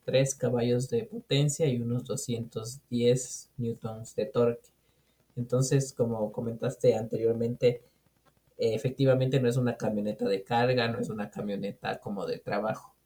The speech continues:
pero también tiene más o menos unos ochocientos setenta y seis, setenta y cuatro litros de capacidad de, del balde. Entonces, lo que iba leyendo es como,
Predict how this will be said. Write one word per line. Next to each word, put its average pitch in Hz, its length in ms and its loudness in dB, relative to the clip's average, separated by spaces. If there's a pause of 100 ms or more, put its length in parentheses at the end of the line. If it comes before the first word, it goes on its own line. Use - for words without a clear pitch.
pero 110 400 0
también 117 260 -2
tiene 123 240 -2
más 110 240 -8
o 104 40 -8
menos 117 600 -8
unos 120 220 -2
ochocientos 117 760 -4
setenta 110 520 -6
y 127 100 -4
seis, 120 500 0
setenta 113 380 -10
y 98 60 -6
cuatro 120 340 -2
litros 113 400 -6
de 107 140 -6
capacidad 107 680 -4
de, 98 380 -4 (400)
del 110 160 2
balde. 131 500 4 (420)
Entonces, 131 320 2
lo 127 140 4
que 139 80 2
iba 139 180 6
leyendo 131 380 2
es 131 80 0
como, 107 440 -4